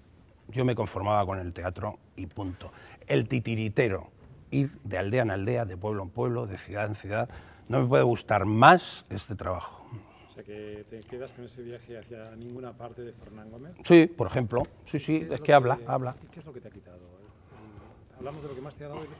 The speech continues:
Speaker 2: y ahora lo que más te ha quitado.
Speaker 1: No me ha quitado nada, si es que yo estoy contento con cómo me ha ido y con cómo me va y con cómo me irá. Yo estoy encantadísimo con las tres opciones.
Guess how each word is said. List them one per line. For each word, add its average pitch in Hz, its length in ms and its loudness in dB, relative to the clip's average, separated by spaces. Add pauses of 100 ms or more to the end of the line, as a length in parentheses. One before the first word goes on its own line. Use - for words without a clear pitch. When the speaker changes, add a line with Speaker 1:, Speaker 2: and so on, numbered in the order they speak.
Speaker 2:
y 135 40 -12
ahora 143 160 -12
lo 135 180 -16
que 120 180 -18 (580)
más 123 120 -18
te - 100 -20
ha 104 40 -20
quitado. 90 260 -20 (380)
Speaker 1:
No 127 120 0
me 139 100 6
ha 131 40 0
quitado 90 280 -2
nada, 95 320 4
si - 120 -8
es - 40 -10
que 127 120 0
yo 123 80 -2
estoy 117 380 -2
contento 107 540 -2
con 101 160 -4
cómo 107 300 -2
me 101 240 -2
ha 107 100 6
ido 147 380 12
y 151 100 8
con 107 300 2
cómo 113 240 2
me 110 140 0
va 135 220 8
y 160 40 2
con 117 320 0
cómo 107 280 0
me 98 180 0
irá. 110 300 4 (500)
Yo 113 80 -10
estoy - 200 -6
encantadísimo 110 800 -2
con 92 100 -4
las 87 160 -6
tres 104 240 -10
opciones. 98 460 -8